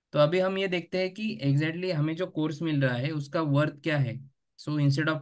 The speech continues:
making it, अ, एनिमेशन, मैं सीधा स्लाइड्स पे आता हूँ।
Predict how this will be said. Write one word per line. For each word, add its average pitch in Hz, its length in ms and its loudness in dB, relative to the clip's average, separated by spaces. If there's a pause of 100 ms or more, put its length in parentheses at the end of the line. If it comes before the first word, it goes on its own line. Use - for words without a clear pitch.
(160)
making 143 500 2
it, 139 100 -10 (300)
अ, 131 60 -8 (220)
एनिमेशन, 135 760 2 (380)
मैं 131 120 2
सीधा 143 300 2
स्लाइड्स 135 380 0
पे 143 100 0
आता 131 200 -2
हूँ। 127 240 -6